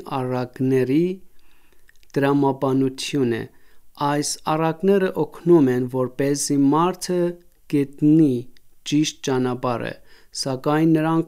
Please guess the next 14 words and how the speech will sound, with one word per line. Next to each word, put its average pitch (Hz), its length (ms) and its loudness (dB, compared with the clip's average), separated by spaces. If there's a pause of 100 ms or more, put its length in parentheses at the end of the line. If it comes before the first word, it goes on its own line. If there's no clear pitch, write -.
ովքեր 160 500 -2 (240)
Ղուրանի 143 580 2
և 143 340 2
Մարգարեի 139 840 0
հետ 151 420 -2 (240)
հաշտ 135 500 -6
չեն, 170 340 -2 (420)
ոչ 180 360 0
միայն 175 440 4
չեն 180 380 2
օգտվում 143 680 2 (100)
Ղուրանի 135 540 0
բարիքներից, 127 960 -2 (300)
այլ 202 300 -2